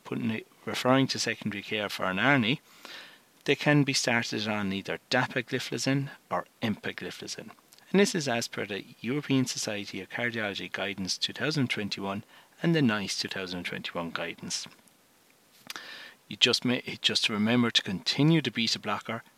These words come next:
and mineralocorticoid receptor antagonists, uh, you know, with the dapagliflozin and either the arni or the, the ace inhibitor. So just to recap that again, you have them on the ace inhibitor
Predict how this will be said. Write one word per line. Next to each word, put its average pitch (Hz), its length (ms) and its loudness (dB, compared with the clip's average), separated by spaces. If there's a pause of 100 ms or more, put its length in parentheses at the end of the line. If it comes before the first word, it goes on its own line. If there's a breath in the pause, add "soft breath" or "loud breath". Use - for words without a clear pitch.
(120)
and 107 300 2
mineralocorticoid 117 880 2
receptor 92 460 -4
antagonists, 95 720 -4 (420 loud breath)
uh, 90 360 0 (120)
you 101 140 -6
know, 80 160 -4
with 101 220 -4 (140)
the 95 220 -4
dapagliflozin 127 1080 2 (100)
and 98 240 -2
either 95 280 -6
the 92 180 -2
arni 101 480 2 (100)
or 92 180 0
the, 90 320 -4
the 87 220 -6
ace - 160 -2
inhibitor. - 440 -6 (1500 soft breath)
So - 220 -2
just - 300 2
to 120 80 -6
recap 131 480 -8
that 95 160 -6
again, 98 400 -8 (260)
you 104 80 -8
have 123 240 -6
them 165 160 4
on 170 160 4
the 151 160 2
ace 107 180 -2
inhibitor 113 580 -4